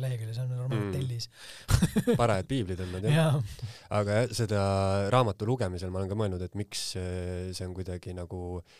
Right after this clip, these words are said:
Speaker 2: no esiteks on see, et on ju, sa oled selle raamatu nagu palju kauem, kui on ju see kaks tundi filmi, filmi ajal.
Speaker 1: Mhm.
Speaker 2: Ja siis, äh, sa nagu ise on ju lood seda, et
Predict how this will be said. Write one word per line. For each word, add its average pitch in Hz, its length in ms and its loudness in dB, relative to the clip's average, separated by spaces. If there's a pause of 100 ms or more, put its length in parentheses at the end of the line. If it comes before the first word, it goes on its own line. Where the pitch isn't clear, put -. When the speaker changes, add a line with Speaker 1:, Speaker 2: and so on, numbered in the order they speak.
(140)
Speaker 2:
no - 100 -8
esiteks 113 400 -2
on 98 80 -4
see, 104 80 2
et 95 160 -6
on 95 80 -4
ju, 87 80 -6
sa 92 160 -2
oled 98 240 -2
selle 95 160 -6
raamatu 98 320 -2
nagu 92 160 -8
palju 98 320 -2
kauem, 95 400 -2
kui 90 160 -6
on 87 80 -8
ju 87 80 -8
see 92 160 -8
kaks - 240 -6
tundi 90 160 -8
filmi, 95 320 -4 (320)
filmi 107 240 -4
ajal. 127 240 -2
Speaker 1:
Mhm. - 180 -16 (140)
Speaker 2:
Ja 95 80 -6
siis, 92 300 -2
äh, 90 100 -6
sa 98 140 -4
nagu 95 260 -4
ise 123 320 -2 (240)
on 87 80 -8
ju 90 80 -8
lood 107 380 0
seda, 92 320 -8
et - 60 -14